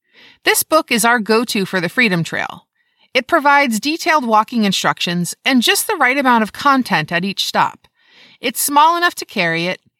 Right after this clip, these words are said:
and if you order it right away, you can definitely study up and impress your friends and family.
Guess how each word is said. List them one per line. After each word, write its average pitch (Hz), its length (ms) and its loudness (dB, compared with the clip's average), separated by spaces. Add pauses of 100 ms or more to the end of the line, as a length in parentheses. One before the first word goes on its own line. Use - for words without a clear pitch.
and 226 140 0
if 254 100 0
you 262 140 -2
order 294 320 2
it 233 100 0
right 214 220 0
away, 180 400 -2 (300)
you 262 140 -4
can 403 160 0
definitely 254 480 0
study 196 460 0
up 170 160 -2
and 170 100 -2
impress 185 400 -2
your 170 120 -4
friends 175 280 -2
and 156 100 -8
family. - 460 -10